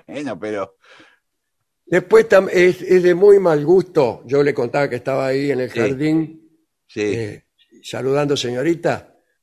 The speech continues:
Speaker 2: mojar.
Speaker 1: Sí, no, más vale, au-, aunque sea una broma a un amigo.
Speaker 2: Claro,
Speaker 1: Eh,
Speaker 2: por ahí
Speaker 1: a un
Speaker 2: pasa un
Speaker 1: amigo.
Speaker 2: amigo. Usted,
Speaker 1: Sí.
Speaker 2: usted está regando con una manguera.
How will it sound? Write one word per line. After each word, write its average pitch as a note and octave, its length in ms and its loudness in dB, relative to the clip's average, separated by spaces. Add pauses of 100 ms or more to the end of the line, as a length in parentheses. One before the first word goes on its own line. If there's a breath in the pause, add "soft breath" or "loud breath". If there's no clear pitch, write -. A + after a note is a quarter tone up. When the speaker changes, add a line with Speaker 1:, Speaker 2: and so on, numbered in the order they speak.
(180)
Speaker 2:
mojar. C3 760 -4 (1600)
Speaker 1:
Sí, G#2+ 460 -2
no, A#2 240 2
más G2+ 160 0
vale, A2+ 340 2
au-, A#2+ 220 -2
aunque C#3+ 280 -4
sea A#3+ 180 0
una G#3 200 0
broma F#3+ 260 0
a - 20 4
un F3+ 120 -4
amigo. G#2+ 680 -4 (300)
Speaker 2:
Claro, F3 440 2
Speaker 1:
Eh, - 80 -4
Speaker 2:
por F3+ 140 2
ahí G#3 100 6
Speaker 1:
a F3 40 -6
un C#3+ 40 -6
Speaker 2:
pasa F#3 260 2
un E3+ 80 0
Speaker 1:
amigo. E3+ 80 0 (300)
Speaker 2:
amigo. D3 40 -2
Usted, E3+ 480 0 (160)
Speaker 1:
Sí. - 80 -10
Speaker 2:
usted A#2 140 2
está G#3+ 200 0
regando F#3+ 460 2
con D3 100 -2
una E3+ 140 0
manguera. C#3+ 520 -4